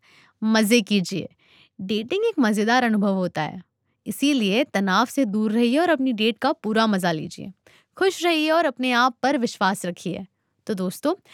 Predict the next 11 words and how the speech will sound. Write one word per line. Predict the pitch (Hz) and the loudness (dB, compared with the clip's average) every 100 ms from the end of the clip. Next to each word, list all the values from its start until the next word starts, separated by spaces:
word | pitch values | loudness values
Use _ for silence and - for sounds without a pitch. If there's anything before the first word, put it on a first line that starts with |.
| - - | -20 -8
ये | 240 370 | -2 0
थे | 415 415 | 0 2
कुछ | 381 262 | 0 0
basic | 254 254 302 247 | 0 0 -2 -2
dating | 233 208 233 | -2 -2 -2
tips | 240 302 - | -2 -4 -2
जो | 269 | 2
आपको | 226 214 - | 2 2 -2
अपनी | 262 233 | -2 -2
डेट | 196 226 330 - | -2 0 -2 -2
को | 294 330 | -4 -4